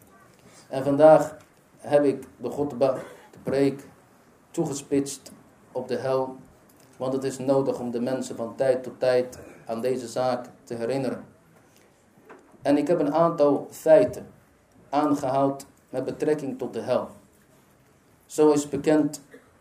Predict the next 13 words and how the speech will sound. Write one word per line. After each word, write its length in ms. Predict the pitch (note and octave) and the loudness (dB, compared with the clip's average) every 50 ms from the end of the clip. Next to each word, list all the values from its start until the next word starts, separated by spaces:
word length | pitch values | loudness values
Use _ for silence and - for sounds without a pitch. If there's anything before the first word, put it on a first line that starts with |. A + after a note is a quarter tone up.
| _ - | _ -10
of 160 | - A#2 A#2 | -10 -10 -8
ons 260 | - D3+ D#3 C#3+ - - | -4 -4 -2 -2 -4 -6
bekendgemaakt, 920 | - - - D#3+ D#3 C#3+ C#3+ - C3+ C3 C3+ C#3 C3+ B2+ - - - - - - - _ _ _ _ _ _ _ - - | -8 0 2 2 2 2 -2 -4 -6 -6 -4 -4 -4 -4 -6 -10 -16 -20 -20 -20 -20 _ _ _ _ _ _ _ -10 2
dat 180 | C#3+ C#3+ C#3 | 2 2 4
de 100 | C#3 B2+ | 4 0
hel, 320 | A#2+ D3 D3 D3 C#3+ C#3 - - - - - - - - - _ _ _ - | 2 4 4 4 4 2 0 -4 -14 -18 -20 -20 -20 -20 -20 _ _ _ -12
beste 380 | C3 C3 C#3+ C#3 C#3 - C3+ | -2 0 0 0 0 -4 0
mensen, 320 | C3 C#3 C#3+ C#3+ C#3 C#3+ - | 2 4 4 4 4 0 -4
op 60 | B2 | -6
de 120 | B2+ B2 | -6 0
dag 260 | - D3 C#3+ D3 D3 | 2 2 2 2 2
des 220 | - B2+ - - - | -4 -8 -8 -6 -2
oordeels 540 | C#3 C#3 C#3 C#3 C3+ C3 - - - - | 0 0 2 2 0 0 -4 -10 -14 -18